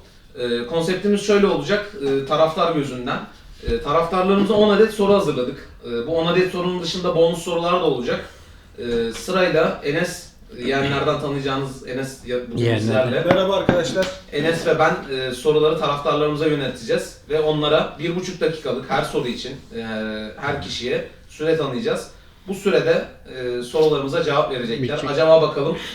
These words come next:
Speaker 1: taraftarlar takımı nasıl görüyorlar, nasıl hissediyorlar? Biraz da onların gözünden diyelim.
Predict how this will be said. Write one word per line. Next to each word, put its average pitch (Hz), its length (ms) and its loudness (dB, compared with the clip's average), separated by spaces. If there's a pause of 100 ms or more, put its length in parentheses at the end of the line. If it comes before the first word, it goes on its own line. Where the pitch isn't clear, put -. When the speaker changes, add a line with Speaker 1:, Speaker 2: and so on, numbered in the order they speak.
(360)
Speaker 1:
taraftarlar 143 680 0
takımı 147 380 -4 (440)
nasıl 139 260 -6
görüyorlar, 107 460 -2 (320)
nasıl 131 240 -10
hissediyorlar? 107 560 -6 (300)
Biraz 139 240 0
da 143 40 0
onların 131 360 -2
gözünden 107 480 -4
diyelim. 98 180 -10